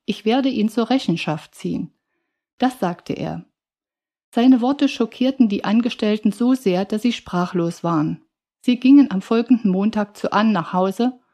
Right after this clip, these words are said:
und sagten ihr, dass sie nicht an der Gehirnwäschesitzung teilnehmen müsse.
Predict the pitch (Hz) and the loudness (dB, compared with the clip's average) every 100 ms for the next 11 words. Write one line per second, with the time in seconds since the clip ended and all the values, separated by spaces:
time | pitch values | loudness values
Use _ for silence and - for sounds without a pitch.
0 | _ _ _ - 285 285 185 185 - 233 | _ _ _ 4 6 6 0 -2 -2 -4
1 | - 226 247 277 - 233 233 262 247 269 | -2 0 0 0 -2 -4 2 6 6 4
2 | - 185 180 180 185 202 202 175 175 180 | 2 -4 -2 -2 -2 -2 -2 -2 -6 -6
3 | - 185 - 180 - 196 190 190 175 180 | -6 -6 -4 -6 -2 0 0 0 -2 -2
4 | 175 - 175 | -4 -6 -12